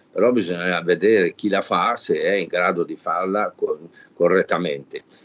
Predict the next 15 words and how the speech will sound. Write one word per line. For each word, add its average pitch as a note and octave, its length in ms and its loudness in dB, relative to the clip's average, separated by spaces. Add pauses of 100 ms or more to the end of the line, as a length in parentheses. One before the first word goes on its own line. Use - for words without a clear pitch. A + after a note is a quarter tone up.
(120)
Io D3 220 6
credo, A2 640 2
eh, F#2+ 100 -8
eh, F#2+ 440 -4
che G2+ 340 4
la E2+ 200 -4
Divina F#2 380 -2
Commedia G2+ 720 2 (380)
sia G2+ 520 0
effettivamente F#2+ 1000 0
una, F2+ 800 0
eh, E2+ 40 -6
fonte, F2+ 720 2 (300)
eh, E2 500 -2
notevole, G2+ 920 4